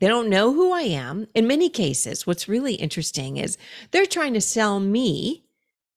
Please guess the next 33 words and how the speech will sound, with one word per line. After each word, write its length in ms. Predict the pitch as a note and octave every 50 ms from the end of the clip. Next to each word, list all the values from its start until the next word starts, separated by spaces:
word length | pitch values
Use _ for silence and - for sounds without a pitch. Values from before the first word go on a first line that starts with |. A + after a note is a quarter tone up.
| _ _ _ _
what 180 | G3 G#3 G#3 - -
I 180 | F#3+ G#3+ B3+
sell. 540 | C4+ C4 - - - - - - - - _ _ _ _ _ _ _ _ _ _ _ _ _ _ _ _ _ _ _ _ _ _ _ _ -
So 140 | - C#4+ D4
they 140 | D4 D#4
haven't 240 | D4+ F4 F#4 F#4+ G4
even 240 | G4 F#4+ E4 D4+ D4+
looked 180 | D4+ D4+ - -
at 80 | -
my 120 | - A#3 A3+
profile. 640 | A3 - A3 G#3+ - - C3 G2 - - - - - _
So 100 | - -
you 120 | D4 D#4 E4
know 140 | D#4+ D#4+ D#4
nothing 580 | D4+ C#4+ C4+ C4+ C4+ D4 - - B3+ C4 B3+
about 420 | A#3+ F#3+ F#3 F3 E3 E3 E3 - -
your 80 | F3+
potential 400 | E3 - E3 - D#3 C#3+ - C#3+
customer, 460 | - - C3 C#3 - - - - -
your 80 | - D3
potential 480 | - - F3 D#3+ - D#3 D3 C#3+ C#3 C3
prospect. 720 | - - C#3 D3 - - - - - - - - _ - - _ - - - - - - - - - _
So 440 | - - - - - A3 G3 G3
you're 200 | G3 F#3+ G#3+ G#3+
just 580 | G3+ - - C4+ C4+ A#3+ A#3 A3+ - - - - - _
spamming. 540 | - G#3+ G#3 G#3 G3 D#3+ D3 C#3+ C#3+ C#3+ C#3+
You 220 | D#3+ F#3+ F#3+ F#3+
are 180 | - - D#3+ D#3
just 240 | D3+ - F#3 E3 F3
randomly 1080 | D#3+ D#3+ D3+ E3 F#3 F#3 G#3+ A#3 A#3+ B3 B3+ A#3+ A#3+ A#3 A3 G#3+ G#3 G3+ G3+ G3 - - - - - _ _ _
putting 360 | - - A#3+ C4 C4 B3+ A3+ -
all 360 | - - D#3 F#3+ A3 A#3 A#3
this 340 | A3+ A#3 G3+ G3+ G3+ -